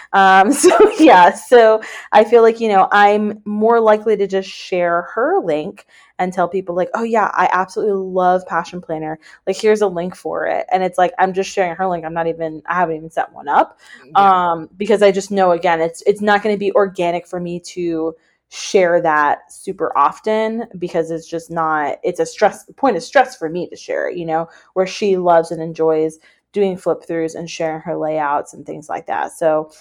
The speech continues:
Speaker 1: yeah, definitely keep that in mind. And, and like you were saying, like, lean into your community for, if you do have an affiliate link,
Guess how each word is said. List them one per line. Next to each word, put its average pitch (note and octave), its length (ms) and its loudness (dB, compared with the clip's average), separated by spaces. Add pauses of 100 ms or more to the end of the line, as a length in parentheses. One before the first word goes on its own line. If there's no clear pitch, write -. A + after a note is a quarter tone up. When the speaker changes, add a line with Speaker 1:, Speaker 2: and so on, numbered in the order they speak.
(180)
Speaker 1:
yeah, - 200 2
definitely G#3+ 340 2
keep A#3 180 -6
that F#3+ 180 4
in F#3 60 -6
mind. E3 320 0
And, D#3+ 160 -6 (160)
and E3 100 -6
like E3 180 -8
you E3 60 -8
were D#3+ 80 -4
saying, D3+ 260 -10
like, C#3+ 200 -12
lean F3+ 180 -6
into F3 240 -8
your E3 160 -8
community D#3 640 -8
for, D#3 480 -4
if - 180 -8
you E3 240 -8
do F#3+ 140 -6
have A3 180 0
an A#3 80 -4
affiliate A#3+ 380 -2
link, A#3 300 -2